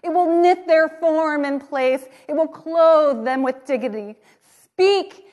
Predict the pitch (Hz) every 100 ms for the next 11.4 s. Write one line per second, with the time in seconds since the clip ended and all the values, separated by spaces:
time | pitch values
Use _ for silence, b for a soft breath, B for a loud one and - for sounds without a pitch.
0 | - 254 269 233 240 220 254 285 277 -
1 | - _ - 226 254 254 151 - _ _
2 | _ _ _ _ _ _ _ _ _ _
3 | _ _ _ _ _ _ _ _ - 196
4 | 185 185 185 185 185 170 180 190 165 _
5 | _ _ 175 156 165 160 156 - 160 151
6 | 156 151 160 143 _ _ _ _ _ _
7 | _ _ _ _ _ _ _ _ _ _
8 | _ _ _ _ _ _ _ _ _ _
9 | _ _ _ _ _ _ _ _ 180 175
10 | 196 202 208 214 269 - _ _ 240 247
11 | 247 233 226 269